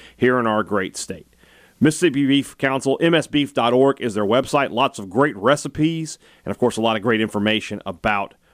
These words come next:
our beef industry here in Mississippi. Beef, it's what's for dinner,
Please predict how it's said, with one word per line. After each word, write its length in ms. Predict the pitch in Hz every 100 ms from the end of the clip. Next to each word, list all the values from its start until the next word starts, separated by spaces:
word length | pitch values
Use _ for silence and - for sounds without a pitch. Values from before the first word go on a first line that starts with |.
| _
our 240 | - 110 101
beef 340 | 117 110 -
industry 440 | 101 95 - 98
here 400 | 92 117 107 104 -
in 260 | 98 92 92
Mississippi. 440 | 90 - 85 85
Beef, 440 | 90 202 247 - _ _ _ _
it's 200 | 202 202
what's 240 | 160 165 -
for 160 | 113
dinner, 380 | 127 165 160